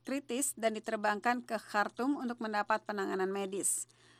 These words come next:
Konflik bersenjata itu mulai terjadi Minggu malam di El Geneina,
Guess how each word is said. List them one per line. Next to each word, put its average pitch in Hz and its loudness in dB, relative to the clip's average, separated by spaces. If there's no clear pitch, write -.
Konflik 262 0
bersenjata 247 0
itu 269 -2
mulai 233 0
terjadi 214 0
Minggu 220 -2
malam 214 2
di 226 -6
El 220 0
Geneina, 214 0